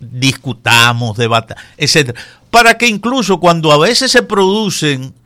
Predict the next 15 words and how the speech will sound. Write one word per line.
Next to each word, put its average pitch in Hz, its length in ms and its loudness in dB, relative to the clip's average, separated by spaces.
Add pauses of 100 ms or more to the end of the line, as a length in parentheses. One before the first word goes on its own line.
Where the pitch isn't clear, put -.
(240)
aumentos 147 760 2
en 156 100 2
los 135 120 0
precios 156 440 2
de 117 240 2
algún 113 640 -2
que 120 160 -4
otro 151 340 -2
rubro 151 560 -2 (400)
o 113 180 -2
de 113 140 2
algún 110 380 0
que 135 120 0
otro 139 320 2
alimento, 175 760 0